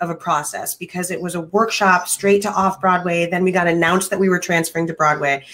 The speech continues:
and we moved, like, pretty quickly after that.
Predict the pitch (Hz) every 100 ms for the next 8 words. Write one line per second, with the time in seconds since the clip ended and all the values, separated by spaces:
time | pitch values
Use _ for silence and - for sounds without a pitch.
0 | - - _ 180 165 165 - 175 175 180
1 | 185 180 190 160 - - 196 185 185 -
2 | 165 - 202 208 202 220 226 226 175